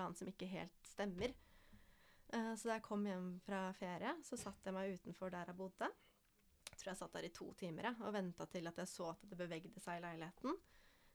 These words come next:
Så gikk jeg inn, og så spurte jeg henne, «Hva er det som foregår? Hva er det som skjer nå?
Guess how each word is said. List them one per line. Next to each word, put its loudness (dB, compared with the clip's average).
Så 0
gikk -2
jeg 2
inn, 4
og 0
så -2
spurte 0
jeg 0
henne, 2
«Hva 2
er -2
det -8
som -4
foregår? 0
Hva 0
er 2
det -10
som -2
skjer 0
nå? -2